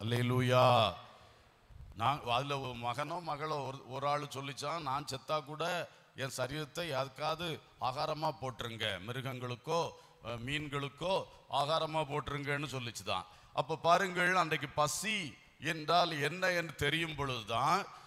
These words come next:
இந்த சாப்பாடை வேஸ்ட் பண்ணக்கூடாது என்ற புத்தி வந்தது. அதே போல பிள்ளைகள் எப்பொழுதும் அப்படிதான், பிள்ளைகளும் அப்படிதான், பெரிய ஆட்களும் அப்படிதான். உப்பு இல்லைன்னு ஒரு தட்டு தட்டுவார்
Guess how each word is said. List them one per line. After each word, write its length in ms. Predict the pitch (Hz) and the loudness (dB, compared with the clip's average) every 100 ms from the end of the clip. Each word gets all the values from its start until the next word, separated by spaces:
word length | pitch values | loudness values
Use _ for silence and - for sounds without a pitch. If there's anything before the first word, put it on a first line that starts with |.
| - | -18
இந்த 180 | 113 123 - | -8 -6 -2
சாப்பாடை 500 | 123 165 190 185 175 | 0 0 2 2 2
வேஸ்ட் 300 | 139 147 - | 0 -2 -2
பண்ணக்கூடாது 580 | 180 175 170 160 165 156 | -2 -2 -2 2 4 4
என்ற 180 | 151 147 | 2 0
புத்தி 340 | 123 - 160 | -2 -2 0
வந்தது. 500 | 135 123 110 104 80 - - - | 0 0 -2 -2 -4 -18 -20 -6
அதே 220 | - 147 147 | -2 0 0
போல 340 | 147 151 165 | 2 4 4
பிள்ளைகள் 600 | 160 170 160 156 170 180 - - - | 2 2 4 6 4 4 -2 -16 -4
எப்பொழுதும் 480 | 147 - 185 196 196 | -4 0 2 6 6
அப்படிதான், 400 | 170 165 143 117 | 4 2 0 0
பிள்ளைகளும் 340 | 139 160 175 | 2 2 4
அப்படிதான், 320 | 175 160 185 175 | 2 4 2 2
பெரிய 260 | 160 175 | 2 6
ஆட்களும் 400 | 180 175 185 180 | 4 4 2 2
அப்படிதான். 360 | 165 170 156 123 - - - - | 2 2 4 2 -4 -16 -16 -6
உப்பு 320 | 160 165 208 | -6 -2 0
இல்லைன்னு 260 | 202 208 208 | 4 4 4
ஒரு 140 | 196 | 2
தட்டு 240 | 180 170 190 | 4 4 4
தட்டுவார் 560 | 185 147 185 170 139 | 2 6 8 8 6